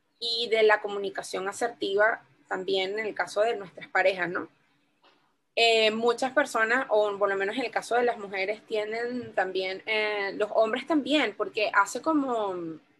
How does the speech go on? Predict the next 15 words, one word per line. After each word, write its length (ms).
quince 440
días, 420
uno 320
de 160
los 200
chicos 320
de 80
la 120
comunidad 560
estuvo 320
hablando 400
justamente 540
de 180
eso, 260
que, 220